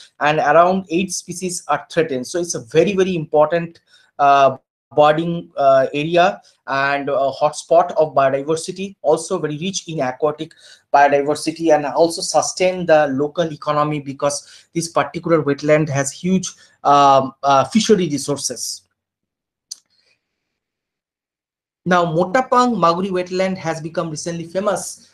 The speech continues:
uh, because of the, uh, you know, uh, findings of, uh, Mandarin duck. You know, if you go into the newspaper, you will see that there has been a sighting of Mota-, uh, of Mandarin duck in,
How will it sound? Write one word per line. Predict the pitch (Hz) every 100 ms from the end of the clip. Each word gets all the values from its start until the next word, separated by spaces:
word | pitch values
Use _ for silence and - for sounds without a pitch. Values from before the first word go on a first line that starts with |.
| _ 147
uh, | 147 147 139 139
because | 165 180 180 180
of | 165 -
the, | 160 160 156 - _ _
uh, | 135 131 127 127 -
you | 156
know, | 143 131
uh, | - 135 139 135 131
findings | - 160 190 196 208 196
of, | - 151 156 -
uh, | 135 127 123
Mandarin | 143 160 170 170 165
duck. | 139 - - -
You | 131
know, | 131
if | 135
you | 160
go | 165 170
into | 175 175
the | 175 165 160 160 - - _
newspaper, | 165 190 196 185 190
you | 170
will | 165
see | - 180
that | 170 160
there | 160
has | 156 160
been | 160
a |
sighting | - 143 143 175 165
of |
Mota-, | 147 139 151 -
uh, | 147 135 -
of | 143 - 135
Mandarin | 139 147 156 147
duck | 143 143 -
in, | 143 139